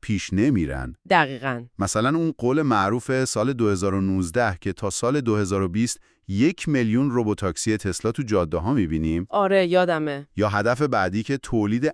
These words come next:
Speaker 1: انبوه روبوتاکسی تا بیست و بیست و چهار شروع بشه. خب، هیچ کدوم هنوز به اون شکلی که گفته بودن اتفاق نیفتاده.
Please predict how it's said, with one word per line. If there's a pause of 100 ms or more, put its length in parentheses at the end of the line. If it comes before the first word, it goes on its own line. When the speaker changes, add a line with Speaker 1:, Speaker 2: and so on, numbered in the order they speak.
Speaker 1:
انبوه
روبوتاکسی
تا
بیست
و
بیست
و
چهار
شروع
بشه. (100)
خب، (180)
هیچ
کدوم
هنوز
به
اون
شکلی
که
گفته
بودن
اتفاق
نیفتاده.